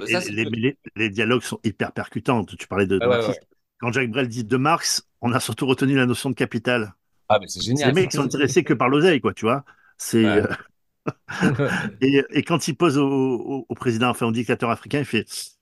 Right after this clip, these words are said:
Speaker 2: euh, « Le pouvoir, c'est vraiment rentable ? » C'est vraiment, ils sont tous, euh... Et puis, je, je trouve, il y a des dialogues dans le film. Je sais pas, c'est improvisé par Lelouch, par les mecs, et cetera, mais c'est tellement drôle.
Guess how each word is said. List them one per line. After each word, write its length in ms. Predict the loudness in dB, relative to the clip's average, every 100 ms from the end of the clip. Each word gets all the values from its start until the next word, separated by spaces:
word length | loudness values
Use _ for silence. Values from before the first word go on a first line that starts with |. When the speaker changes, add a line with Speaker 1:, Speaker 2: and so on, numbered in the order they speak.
| _
Speaker 2:
euh, « 80 | 0
Le 120 | 2 2
pouvoir, 340 | 2 0 0
c'est 120 | 0
vraiment 280 | 2 2 2
rentable ? » 560 | 0 0 0 0 -4 -10 _ _ _ _ _
C'est 160 | -4 -2
vraiment, 280 | 2 2
ils 60 | 2
sont 140 | -2
tous, 260 | -4 -2 2
euh... 180 | 0 0 -8 _ -20 -20 -20 -20 -8
Et 60 | 0
puis, 160 | 0 2
je, 140 | -2 0
je 100 | -2
trouve, 200 | 0 2
il 20 |
y 40 |
a 20 | 2
des 100 | 2
dialogues 460 | 0 0 2 2
dans 100 | 2
le 60 | 2
film. 440 | 4 6 6 2 -12 -12
Je 60 | -8
sais 60 | -6
pas, 100 | -4
c'est 120 | -4
improvisé 380 | -6 0 2 2
par 160 | 2
Lelouch, 360 | 4 6 4 2
par 120 | -2
les 80 | 0
mecs, 160 | 0 -2
et 40 |
cetera, 180 | -2 -2
mais 80 | -4
c'est 220 | -8 0
tellement 340 | 2 2 2
drôle. 380 | 2 2 0